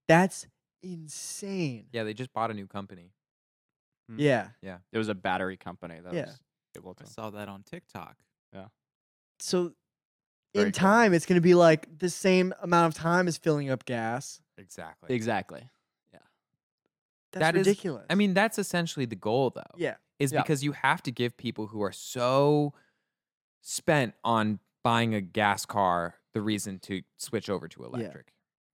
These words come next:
Speaker 1: I
Speaker 2: Being like,
Speaker 1: mean
Speaker 2: "Hey, you will literally spend two minutes." Here's the thing,
Speaker 1: You're gonna
Speaker 2: I
Speaker 1: spend less money on gas. They're gonna be faster. <laughs> They're gonna, you're gonna, they're, like,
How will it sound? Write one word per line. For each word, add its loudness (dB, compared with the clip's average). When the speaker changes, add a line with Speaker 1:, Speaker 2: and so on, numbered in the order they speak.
Speaker 1:
I 6
Speaker 2:
Being 10
like, 8
Speaker 1:
mean -2
Speaker 2:
"Hey, -2
you 2
will 4
literally 4
spend -6
two 4
minutes." 0
Here's 2
the -4
thing, -2
Speaker 1:
You're 4
gonna 4
Speaker 2:
I 4
Speaker 1:
spend 4
less 2
money 0
on -2
gas. 0
They're 0
gonna 2
be -4
faster. 2
<laughs> -14
They're -2
gonna, 2
you're 0
gonna, 0
they're, -6
like, -8